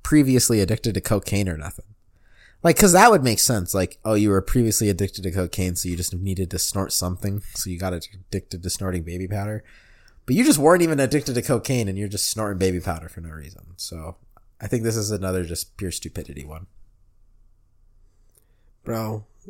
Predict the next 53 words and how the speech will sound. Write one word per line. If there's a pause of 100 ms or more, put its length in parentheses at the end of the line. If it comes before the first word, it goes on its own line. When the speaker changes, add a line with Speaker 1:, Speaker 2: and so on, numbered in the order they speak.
Speaker 2:
<laughs>
I
can't
get
behind
it,
'cause
I'm
like, (400)
if
you're
gonna
snort
some, (220)
do
fucking
coke,
man. (420)
At
least
Speaker 1:
That's
Speaker 2:
there,
Speaker 1:
what
I
Speaker 2:
there's
a
Speaker 1:
was (100)
Speaker 2:
little
Speaker 1:
saying.
Speaker 2:
bit,
there's
a
little
fucking
bit
around
it,
like,
where
it's
like,
oh,
at
least
you're
getting,
like,
some
dopamine
hit
off
of
it,